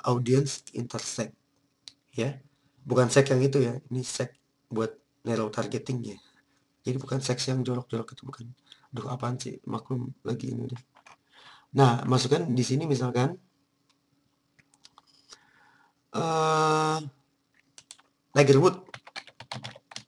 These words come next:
Oke. Siapa sih yang nggak kenal Tiger Wood gitu ya? Bener kan? Nah, sebenarnya kalau misalnya kita bicara masih,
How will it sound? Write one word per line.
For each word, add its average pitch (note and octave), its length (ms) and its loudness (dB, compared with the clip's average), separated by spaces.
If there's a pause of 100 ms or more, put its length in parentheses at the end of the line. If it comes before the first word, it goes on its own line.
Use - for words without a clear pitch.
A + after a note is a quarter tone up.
(2250)
Oke. C3 320 -2 (560)
Siapa C3+ 320 2
sih F3+ 160 2
yang D#3+ 80 0
nggak C3 160 0
kenal B2 140 2
Tiger A#2 260 0
Wood C3+ 160 0
gitu A2 240 -8
ya? A2 60 -8 (760)
Bener C3 160 4
kan? C3 180 4 (1300)
Nah, C3 400 0 (720)
sebenarnya F3+ 480 4
kalau D3 240 6
misalnya D3 180 0
kita E3+ 200 2
bicara C#3+ 260 2
masih, C#3 240 2